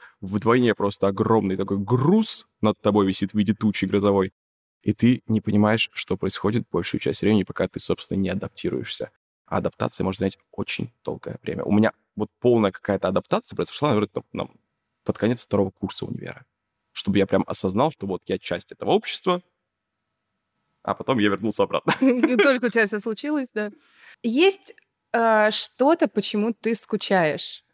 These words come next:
Speaker 1: М, я не могу сказать, что у меня есть какие-то определенные моменты. Скорее, иногда скучаю по людям, по друзьям, да, которые у меня там появились. Скучаю по, возможно, каким-то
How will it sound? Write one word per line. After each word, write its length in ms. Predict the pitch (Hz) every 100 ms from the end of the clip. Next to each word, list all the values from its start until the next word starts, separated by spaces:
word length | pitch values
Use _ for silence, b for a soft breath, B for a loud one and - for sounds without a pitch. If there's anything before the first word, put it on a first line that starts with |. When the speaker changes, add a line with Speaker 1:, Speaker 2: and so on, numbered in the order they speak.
| _ _ _
Speaker 1:
М, 1300 | 143 156 160 165 165 165 160 156 151 143 139 131 123 113 - _ _ _ - - - -
я 280 | - - 139
не 60 | 147
могу 140 | 147
сказать, 200 | - 151
что 120 | -
у 40 | 127
меня 120 | 131
есть 280 | 131 - - _
какие-то 400 | - 107 123 120
определенные 380 | 117 104 117 113
моменты. 460 | 107 101 123 214 110
Скорее, 680 | - 107 110 107 101 80 71 - - _ _
иногда 240 | - 123 180
скучаю 300 | - - 127
по 100 | 104
людям, 480 | 98 98 98 98 -
по 100 | -
друзьям, 460 | 101 98 104 95 95
да, 100 | 101
которые 300 | - - -
у 20 |
меня 80 | 92
там 140 | -
появились. 500 | - 98 98 - - - B B B -
Скучаю 540 | - 98 - 123 107
по, 680 | - 98 101 104 104 98 92
возможно, 480 | 101 98 104 104 98
каким-то 640 | - - 98 - 92 95